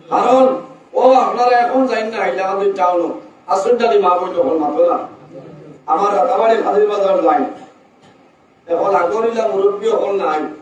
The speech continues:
আমি আগে দেখতাম আমার রাতাবাড়ি খাদির বাজার মুরব্বী এখন আসলাম। ওগুলা ঈদের দিন জোয়ান জোয়ান পুরি নাইতা বাজারও, আর কুটা লইয়া খালি বাড়িয়া নিয়ে আরম্ভ হইতো।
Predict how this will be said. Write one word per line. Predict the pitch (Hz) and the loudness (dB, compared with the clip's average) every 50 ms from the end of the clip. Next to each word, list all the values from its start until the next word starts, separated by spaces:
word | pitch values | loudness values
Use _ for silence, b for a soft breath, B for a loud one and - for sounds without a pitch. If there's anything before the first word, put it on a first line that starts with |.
| - _ _ _ - | -20 _ _ _ -12
আমি | 156 165 202 208 | -8 -2 0 2
আগে | 202 196 190 - | 2 2 0 0
দেখতাম | - 202 208 208 - - 202 202 | -2 -2 -2 -4 -4 -4 -4 -2
আমার | 202 196 190 196 170 175 | -2 0 0 0 2 2
রাতাবাড়ি | 170 170 170 170 175 190 196 202 | 0 2 2 0 0 2 0 0
খাদির | - - - 175 - 196 196 | 0 0 -2 0 2 2 2
বাজার | 196 196 196 190 185 175 - - - B B B B B - | 2 2 2 2 2 2 0 -2 -6 B B B B B -8
মুরব্বী | - 151 165 190 196 190 - 220 | -4 -2 0 0 0 -2 -2 0
এখন | 226 - 262 202 196 | 0 0 0 0 0
আসলাম। | - - 175 - - - 175 - - - - - - - _ _ _ - | 0 -2 -2 -4 -4 -4 -4 -4 -4 -4 -8 -12 -18 -20 _ _ _ -4
ওগুলা | - 170 190 202 196 196 | -2 0 0 2 2 2
ঈদের | 196 190 190 - 220 220 226 226 | 0 0 0 0 0 0 0 0
দিন | 226 220 214 - - - - - - - _ _ - - - | -2 -4 -4 -4 -4 -6 -10 -14 -20 -20 _ _ -16 -6 -2
জোয়ান | - - - 240 240 240 240 | 0 2 2 2 0 -2 0
জোয়ান | 240 240 226 - - 175 - - - - - _ - | 2 2 2 2 0 -2 -6 -10 -14 -20 -20 _ -12
পুরি | 175 196 226 233 | -6 -4 -2 -2
নাইতা | 233 226 208 214 220 208 | -2 -2 -4 -2 -2 -2
বাজারও, | 196 - 170 170 175 180 - 196 196 - - - - - - - - | 0 0 2 2 2 2 2 2 2 2 2 0 -4 -10 -16 -18 -10
আর | - - 214 202 196 202 196 196 | -8 -4 -2 0 0 0 0 -2
কুটা | 202 208 - 226 240 240 240 | -6 -6 0 0 0 2 4
লইয়া | 247 240 240 240 - | 4 4 6 4 4
খালি | - 202 202 208 | 4 2 2 0
বাড়িয়া | - - 175 175 175 175 190 202 240 | 0 0 2 2 4 4 4 2 0
নিয়ে | 247 240 233 220 | 0 2 2 2
আরম্ভ | 202 202 208 208 208 214 | 2 0 -2 -2 -2 -2
হইতো। | 208 202 202 - 180 175 - - - | -2 -2 -2 0 0 0 0 0 -2